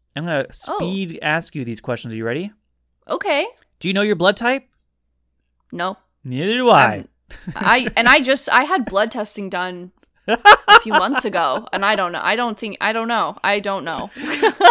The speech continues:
Speaker 1: You know what? My favorite part about that scene when she goes, uh, "What's your wife's blood type?" And he's like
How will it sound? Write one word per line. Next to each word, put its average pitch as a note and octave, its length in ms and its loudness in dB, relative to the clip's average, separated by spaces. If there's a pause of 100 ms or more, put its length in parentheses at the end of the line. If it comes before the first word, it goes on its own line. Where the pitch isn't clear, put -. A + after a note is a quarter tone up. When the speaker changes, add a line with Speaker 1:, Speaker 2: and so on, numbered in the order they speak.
(100)
Speaker 1:
You F#3+ 80 -2
know A#3 100 4
what? A#3+ 100 2
My G3 120 2
favorite A3 280 -2
part E3 240 0
about C#3+ 220 0
that B2+ 200 -2
scene B2+ 460 -8
when B2+ 140 -8
she C#3 180 -10
goes, B2+ 400 -2 (520)
uh, C#3 220 2
"What's D#3+ 200 -4
your E3+ 80 -2
wife's D#3+ 180 0
blood D3 260 -2
type?" B2 240 -6
And B2+ 80 -14
he's B2+ 180 -10
like A2+ 260 -6